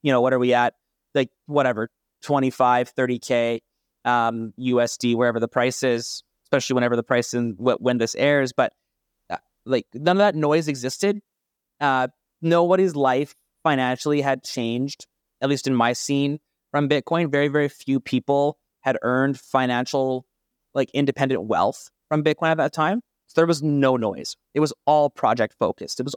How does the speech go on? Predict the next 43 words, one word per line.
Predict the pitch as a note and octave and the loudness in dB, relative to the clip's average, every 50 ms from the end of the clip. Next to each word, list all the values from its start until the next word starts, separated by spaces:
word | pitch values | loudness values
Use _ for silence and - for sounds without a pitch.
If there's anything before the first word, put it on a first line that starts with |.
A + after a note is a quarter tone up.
| - - | -2 0
all | D3 D#3 D3 C#3 | 2 4 4 2
protocol | - - C#3+ B2+ B2 - B2 G#2 - | 2 0 0 0 0 0 -2 -4 -2
focused. | _ A#2+ F2+ - - B2 - - | _ -4 -4 -4 -6 -10 -4 -2
It | C3 | 0
was | D3+ D#3+ C#3+ | 0 0 0
all | - - C3+ C#3 D3+ E3 D#3+ | -2 0 0 0 0 0 -2
visionaries | C3+ B2+ A#2 A#2 - C#3+ C3 B2 A#2 A#2 A2+ A2+ A#2 A#2 | -4 -6 -6 -4 -2 -2 0 0 0 0 0 -2 0 0
that | B2 F2+ | 0 0
were | F#2+ A#2+ G2+ | 2 0 0
in | A#2 A2+ | 0 -2
the | A2 A2 | -2 -4
space, | - - - A2+ A2 G#2+ A2+ - - - - _ _ _ _ _ _ _ _ | -6 -2 -2 0 0 0 -2 -4 -8 -14 -18 _ _ _ _ _ _ _ _
truly | - - - D#3+ E3 E3 D#3+ E3 D#3+ | -20 -8 -2 0 2 2 4 4 2
understanding | C3 C#3 C#3 C3+ - - - C3 C3 C3 C3 C3 B2 | 2 2 0 -2 -2 -2 -2 0 0 0 0 0 0
what | A#2+ B2 | 0 0
it | A#2+ - | -2 -2
meant, | A2+ A#2+ B2 B2 A#2+ A#2+ - - - _ _ _ _ _ _ _ _ - | -2 -2 -2 -2 -2 -4 -8 -12 -16 _ _ _ _ _ _ _ _ -2
and | D3 C#3+ C3+ | 0 2 2
with | D#3 D3 - | 0 0 0
the | D#3+ | -4
goal | D3+ C#3 D3 C3+ C#3 D3 D3 | -2 -2 0 0 0 0 -2
of | C#3+ - - - | -4 -4 -10 -18
freedom, | - - B2 B2+ C3+ D3+ D#3+ F3 F#3 F3+ - _ _ _ _ _ _ | -10 -6 -4 0 2 2 2 0 -2 -4 -6 _ _ _ _ _ _
not | - C3 C3+ C3 C3 C3 | -4 -2 0 2 2 0
of | C3 B2 | 0 -2
wealth. | A#2 A2 A2+ G#2+ G2+ F2 F2 - _ _ _ _ _ _ - | 0 2 2 2 2 0 -4 -12 _ _ _ _ _ _ -2
And | E3 D#3+ | 0 2
those | D#3 E3+ E3 | 2 2 0
two | - - A3+ | 0 -2 -2
things | G3+ - - D#3 C#3+ D#3 D#3 | -2 0 0 0 0 0 -4
kinda | - - D3+ C#3 D#3 | -4 -4 -2 -2 0
go | D#3 D#3 D3 | 0 -2 -2
hand | D3+ D3+ D3+ D#3 D#3 D3+ | -2 -2 -2 -2 -2 -2
in | D3 | -2
hand. | C#3+ C#3+ C3+ C#3 D#3+ G#3 A3+ - _ _ _ _ _ | -2 -2 -2 0 -2 -2 -4 -8 _ _ _ _ _
But | C#3 C#3+ | -2 -2
I | |
think | C#3 - E3+ E3+ - | 0 0 -4 -4 -2
primarily | - F3 D#3+ C#3 C#3 C#3 C#3+ C#3+ | -2 -2 0 0 0 0 0 -2
speaking, | C3 - - - C3+ C3 - C3+ B2+ A#2+ A#2+ A#2 - _ _ _ _ _ _ | -4 -6 -6 -6 -4 -2 -2 -2 -2 -2 -4 -6 -8 _ _ _ _ _ _
it | B2 A2 | -4 -2
was | B2+ D3+ D3 | 0 0 0
a | D3 | 0